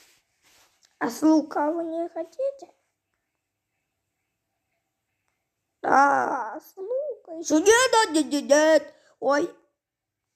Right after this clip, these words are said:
О. Опачки. Чи-чи-чики. Опачки. <laughs> Прям амбасы просто собираю. Э, э.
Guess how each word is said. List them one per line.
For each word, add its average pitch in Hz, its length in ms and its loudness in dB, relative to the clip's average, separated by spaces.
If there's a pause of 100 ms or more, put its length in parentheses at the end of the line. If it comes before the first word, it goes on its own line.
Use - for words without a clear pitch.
(160)
О. 320 320 -2 (1300)
Опачки. 311 1300 -6 (340)
Чи-чи-чики. 349 1500 -14 (400)
Опачки. 349 1200 0 (380)
<laughs> 349 540 4
Прям 320 240 -2
амбасы 294 480 2
просто 254 340 -10
собираю. 320 640 -10 (480)
Э, 285 80 4 (640)
э. 285 120 4